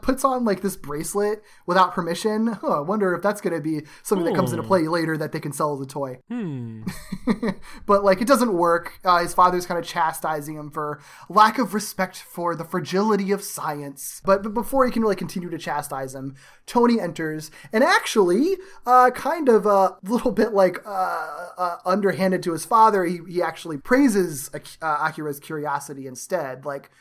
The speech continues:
Speaker 1: "Nah, man, it's cool that he's questioning stuff like that, and he's really curious about it."
Speaker 2: Yeah, I think he, he calls it something to the effect of, like, "Curiosity is the backbone of science," or something like that.
Speaker 1: Yes, yes, yes.
Speaker 2: Well, this, okay, so then this turns into,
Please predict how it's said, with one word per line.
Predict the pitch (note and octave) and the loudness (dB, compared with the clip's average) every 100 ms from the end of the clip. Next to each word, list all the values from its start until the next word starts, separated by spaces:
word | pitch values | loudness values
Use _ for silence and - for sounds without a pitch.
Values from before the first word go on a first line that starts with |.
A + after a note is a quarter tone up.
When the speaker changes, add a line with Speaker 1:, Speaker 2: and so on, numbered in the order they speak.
| _ - | _ 0
Speaker 1:
"Nah, | C#4+ F3 | 2 2
man, | E3+ A3 | 0 -2
it's | A3+ | -4
cool | - F#3 B3 | -2 -2 -2
that | C#3+ | -4
he's | D3 | -8
questioning | - F3+ A#3 D#4 F#3+ C3+ | -6 -6 -6 -6 -6 -6
stuff | - B2 - | -12 -14 -12
like | C#3+ C3+ | -12 -10
that, | C3+ | -10
and | C3+ | -10
he's | C#3+ C#3 | -10 -12
really | D#3 | -14
curious | - E3 D4+ - | -12 -8 -8 -10
about | B2+ B2 A2+ | -12 -14 -16
it." | - _ _ _ - | -20 _ _ _ -12
Speaker 2:
Yeah, | A#2+ D#3+ C#3+ - C3 | -6 -6 -6 -12 -14
I | |
think | B2 D#3+ C#3 | -10 -10 -10
he, | D#3+ | -10
he | B2+ C#3+ | -8 -6
calls | D#3+ D#3+ | -4 -6
it | D#3+ | -6
something | - D3 D3+ D3 | -8 -8 -6 -8
to | C#3+ | -6
the | C3 | -8
effect | A#2+ B2 A2+ | -8 -10 -10
of, | A#2 A#2 | -10 -10
like, | G#2+ - | -12 -14
"Curiosity | - C3 A#2+ A2+ G#2+ A#2+ A2 | -10 -6 -4 -6 -8 -10 -10
is | G2+ | -10
the | G2+ | -12
backbone | A2 G#2+ - A2 G2+ | -10 -10 -10 -12 -12
of | G2+ | -12
science," | - G2+ G2+ G#2 - | -12 -10 -10 -10 -12
or | G#2+ | -12
something | - C#3+ B2 G#2+ | -8 -8 -8 -10
like | G2 - | -10 -14
that. | G2+ G2+ - - - | -18 -18 -18 -20 -2
Speaker 1:
Yes, | F3 A3+ - - - | 4 4 4 -4 -6
yes, | F3+ E3+ - - - | -4 -4 -8 -14 -12
yes. | D3 - - - - _ _ A#3+ | -14 -12 -14 -16 -18 _ _ -6
Speaker 2:
Well, | B3 A#3 _ | -4 -6 _
this, | E3 F#3+ E4 - - | -10 -8 -6 -8 -8
okay, | E3+ D3+ | -4 -4
so | A#2 D#3 | -4 -4
then | F3 B3+ | -4 -4
this | D#4 - | -6 -8
turns | - F#3+ F3 F3 | -6 -4 -4 -6
into, | D#3 C#3 - C3+ B2 B2 A#2+ A#2 | -8 -8 -6 -4 -4 -4 -6 -10